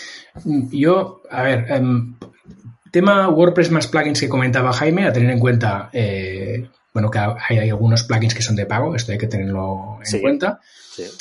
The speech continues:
Speaker 1: Eh, y que necesitas también, pues, tener algo como una pasarela de pago tipo Stripe para poder integrar, ¿no?
Speaker 2: Ujú.
Speaker 1: Entonces, aquí la, la conjuntura es usar el WordPress, algunos plugins que te permiten, pues, restringir
Speaker 2: Pero lo puedes hacer
Speaker 1: contenidos.
Speaker 2: gratis también, ¿eh?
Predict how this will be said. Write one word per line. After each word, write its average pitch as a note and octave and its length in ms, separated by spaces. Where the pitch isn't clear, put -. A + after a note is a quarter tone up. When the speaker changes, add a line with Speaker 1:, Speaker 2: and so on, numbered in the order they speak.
Speaker 1:
Eh, B2+ 360
y C3 160
que B2 200
necesitas A#2+ 440
también, B2+ 340
pues, B2 200
tener A#2 360
algo B2 280
como A#2 440
una A#2+ 180
pasarela A#2 360
de A#2 40
pago D#3+ 260
tipo A#2 240
Stripe D3 380
para G#2+ 220
poder G#2 160
integrar, G#2+ 440
¿no? - 80
Speaker 2:
Ujú. - 60
Speaker 1:
Entonces, A2+ 300
aquí A#2 180
la, C3+ 200
la A#2 240
conjuntura C3 760
es - 460
usar A#2 320
el A#2 80
WordPress, F3 840
algunos A#2 420
plugins B2 380
que A2+ 80
te G#2 80
permiten, G#2+ 420
pues, A2 180
restringir G#2 320
Speaker 2:
Pero A2+ 160
lo A2+ 120
puedes E3+ 200
hacer G3 100
Speaker 1:
contenidos. D#3 220
Speaker 2:
gratis D3+ 240
también, G#2 300
¿eh? G#3+ 160